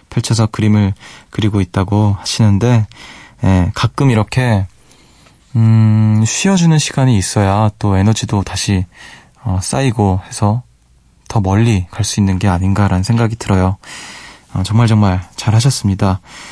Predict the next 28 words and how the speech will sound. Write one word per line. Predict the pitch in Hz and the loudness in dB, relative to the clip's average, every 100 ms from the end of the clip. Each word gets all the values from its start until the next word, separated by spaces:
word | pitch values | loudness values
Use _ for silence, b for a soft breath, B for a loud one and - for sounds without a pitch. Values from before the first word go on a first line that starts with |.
| B B B B - | B B B B -4
뭐, | 135 | -2
소-, | 127 185 - | 0 -4 -4
사진, | - 202 202 120 95 - - | -4 0 2 2 0 -8 -4
또 | 147 120 - - | 0 0 -2 0
의미 | 156 180 180 | 2 4 6
있는 | 175 170 | 4 4
시간 | 160 - 170 160 156 151 | 0 -2 -4 -2 -2 -2
동안 | 147 143 135 123 107 92 - _ _ _ _ _ - | -2 -2 0 0 0 -2 -6 _ _ _ _ _ -8
그 | 107 104 98 98 | -4 -2 -2 -4
그린 | - 113 120 104 | -2 0 2 2
그림이니까 | 113 113 110 98 110 120 107 95 B B B B _ _ | 0 2 2 0 -2 -2 -2 -4 B B B B _ _
혹시 | - - | -8 -4
완성이 | 107 98 123 123 | 0 2 2 2
되면 | 104 95 98 117 101 | 2 0 2 2 0
우리 | 95 101 | 0 -2
음악의 | 98 117 120 | 2 2 0
숲에 | - - 110 | -2 -4 0
나눠주셔도 | 92 113 113 107 - 104 104 - | 2 2 0 -4 -2 -2 -2 -6
좋을 | - 110 | -4 -2
것 | 123 | -2
같네요. | 104 92 92 90 92 B B B B | 0 2 2 0 -4 B B B B
기대하고 | - 127 117 101 | -6 -2 0 0
있을게요. | 92 - - 95 95 107 - _ - | -2 -2 -4 -2 -2 -4 -10 _ -4
음. | 95 92 90 92 104 - B B B B B B B | -2 0 0 -4 -8 -14 B B B B B B B
자, | - 143 | -2 0
그리고 | 147 | 0
또 | 143 | 0
사오일육님께서 | 147 - 120 151 160 180 185 175 139 117 117 160 117 | -2 0 0 2 2 2 2 2 2 0 -4 -2 -2